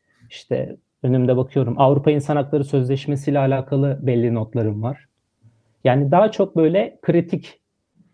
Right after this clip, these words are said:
e, noktaları yazarak çalışabilirler. Belli konularda not çıkarılabilir.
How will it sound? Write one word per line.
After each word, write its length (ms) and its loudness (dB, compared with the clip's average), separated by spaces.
e, 240 -2
noktaları 720 2
yazarak 460 2
çalışabilirler. 760 -8
Belli 400 -8
konularda 500 -6
not 240 -8
çıkarılabilir. 760 -4